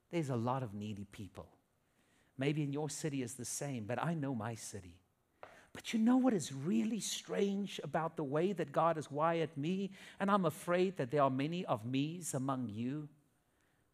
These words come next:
Every single time I see a needy person, I have this invisible court case going on. I stand back and I become a very strong public accuser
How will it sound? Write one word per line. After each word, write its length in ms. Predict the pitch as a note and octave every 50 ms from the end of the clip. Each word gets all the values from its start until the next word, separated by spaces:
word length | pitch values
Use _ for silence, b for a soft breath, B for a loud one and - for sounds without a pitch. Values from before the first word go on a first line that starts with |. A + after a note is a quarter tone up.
| _ _ _ _ -
Every 200 | G3 G#3 A#3+ A3
single 320 | - - G#3+ G#3 G3 F#3
time 280 | - - F#3+ F#3 F#3 F3
I 60 | D#3
see 240 | - - - E3+ D#3+
a 60 | D3
needy 320 | C3+ C3 C#3+ D#3 D#3+ E3+
person, 640 | E3 - - F3+ F#3 F3 - - B2 A2 G#2 G#2 G#2 - _ _ b b b b b b b b b b b
I 120 | F3 F3+
have 260 | D3 A#2 E3+ C#3+ A#2
this 200 | C#3 C#3 - -
invisible 560 | - E3 C#3+ B2 G#2+ D#3 E3+ E3 D3 D3 C#3+
court 360 | - - - E3 D3+ C#3 - -
case 240 | - B2 A2+ G#2
going 300 | - - A2+ G#2 G#2+ G2+
on. 180 | F#2 F2 F2 D#2+ - _ _ _ _ _ _ B B B B B B B B B
I 100 | D#3+ D#3
stand 420 | D#3 - - F#3 E3+ E3 E3 B2+
back 280 | D3 F#3 G3+ F#3+ - F3
and 100 | D3+ D3
I 80 | C#3+
become 460 | C#3 B2 C#3 - - - D#3+ D#3 D#3
a 40 | C3
very 280 | A2+ G#2 C3+ C#3 E3 D#3+
strong 460 | - - - - D#3+ C#3 A#2 A2+ G2+ - - _ _
public 380 | - - F3 B2+ C3+ C3 - -
accuser 600 | A2+ - - - A#2+ A#2 A2+ G#2 B2 D3 F3